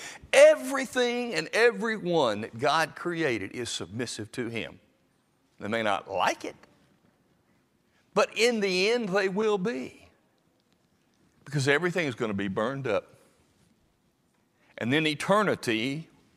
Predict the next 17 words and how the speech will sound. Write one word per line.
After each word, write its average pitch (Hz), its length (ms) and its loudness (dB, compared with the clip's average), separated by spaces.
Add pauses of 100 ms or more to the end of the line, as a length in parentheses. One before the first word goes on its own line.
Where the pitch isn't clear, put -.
(400)
will 117 180 2
only 175 360 0
exist 113 880 -2 (680)
in 87 140 -10
heaven 127 320 0
and 135 140 -6
hell. 92 240 -2
That's 117 220 -2
it. 147 300 -10 (1120)
Everything 190 600 2
will 214 260 4
have 180 380 0
been 180 240 -2
submitted 147 1040 -4
to 170 260 -4
him. 135 380 -2 (440)
Therefore, 139 1040 4